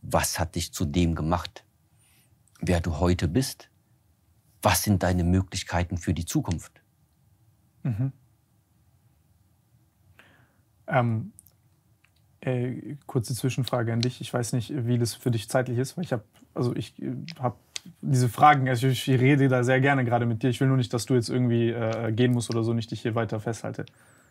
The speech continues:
Speaker 1: Noch ein paar Minuten habe ich, gar kein Problem.
Speaker 2: Gut. Ähm, und zwar, du hast gesagt, von, du hast von zwei Arten von Meditation gesprochen, also beispielsweise ich, wie ich das mache,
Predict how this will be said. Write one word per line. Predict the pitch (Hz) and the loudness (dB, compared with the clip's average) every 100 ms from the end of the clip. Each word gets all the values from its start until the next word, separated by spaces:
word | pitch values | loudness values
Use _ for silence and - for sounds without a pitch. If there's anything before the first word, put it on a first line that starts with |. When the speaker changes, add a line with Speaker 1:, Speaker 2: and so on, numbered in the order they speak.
| - - | -14 -4
Speaker 1:
Noch | 135 | 0
ein | 107 | 0
paar | 101 90 | 2 2
Minuten | 90 90 76 | 0 -2 -2
habe | 85 | -4
ich, | 80 | -4
gar | 76 | -4
kein | 87 80 | -4 -6
Problem. | 65 69 85 - _ _ _ _ - | -8 -6 -8 -10 _ _ _ _ -8
Speaker 2:
Gut. | 113 107 - _ _ - - _ _ _ _ | -6 -6 -12 _ _ -20 -20 _ _ _ _
Ähm, | 113 110 110 107 107 - - _ _ - _ _ - _ _ - _ - - _ _ _ _ | -2 0 2 0 -2 -6 -16 _ _ -20 _ _ -20 _ _ -20 _ -18 -18 _ _ _ _
und | - 131 | -4 -2
zwar, | - 120 | 2 2
du | 127 | 2
hast | 123 | -2
gesagt, | 135 131 | -2 -4
von, | - 123 | -2 0
du | 131 | 0
hast | 127 | 0
von | 143 | -2
zwei | - 135 135 | 2 2 2
Arten | 127 131 | 0 -2
von | 135 | 0
Meditation | 127 120 - - 135 | 0 0 -4 -4 -2
gesprochen, | 123 - 123 | -2 -4 -4
also | 120 117 | -2 -2
beispielsweise | 123 123 120 120 | -2 -2 -2 -2
ich, | 135 - | -4 -2
wie | 131 | -4
ich | - | -4
das | 131 | -6
mache, | 131 151 | -6 -8